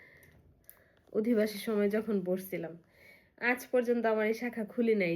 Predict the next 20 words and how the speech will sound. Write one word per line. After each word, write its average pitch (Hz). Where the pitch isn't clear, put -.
দুই 202
বছরের 196
মধ্যে, 165
এগুলাই 190
পরা 160
আছে। 170
এই 202
হচ্ছে 226
শাখা, 233
সিঁদুর, 220
আলতা। 214
তারপর 196
হচ্ছে 208
একদমই 240
তো 254
নতুন 240
বস্ত্র 262
পরতে 226
হয় 202
নাকি, 196